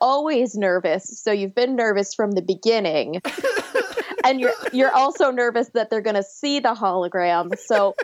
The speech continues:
Speaker 1: first the hologram of them in their underwear appears, and then you, like, shoddily try to cover it up in your own head by manufacturing clothing that is probably poorly fitting, and it just spirals out of control.
Speaker 2: Yep.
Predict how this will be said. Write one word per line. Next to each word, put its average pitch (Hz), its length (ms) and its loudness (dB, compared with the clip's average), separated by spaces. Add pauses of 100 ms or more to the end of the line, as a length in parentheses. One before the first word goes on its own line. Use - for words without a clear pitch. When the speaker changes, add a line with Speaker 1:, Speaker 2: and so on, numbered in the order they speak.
(180)
Speaker 1:
first 277 300 0
the 269 100 0
hologram 214 560 0
of 196 160 -2
them 202 200 0
in 190 80 0
their 170 220 -4
underwear 208 500 2
appears, 190 580 0
and 208 160 0
then 208 160 2
you, 208 280 -6
like, 180 220 0
shoddily 226 720 0
try 214 240 0
to 190 100 -2
cover 214 420 0
it 196 80 2
up 185 260 0
in 196 180 0
your 185 200 -2
own 190 180 2
head 202 600 2 (420)
by 196 120 2
manufacturing 190 840 0
clothing 196 560 2
that 180 240 2
is 185 180 2
probably 185 520 2
poorly 180 420 0 (120)
fitting, 190 540 4 (460)
and 214 160 2
it 208 60 -10
just - 340 -4
spirals 208 560 2
out 185 160 2
of 185 120 -2
control. 202 720 0 (1120)
Speaker 2:
Yep. 156 300 -4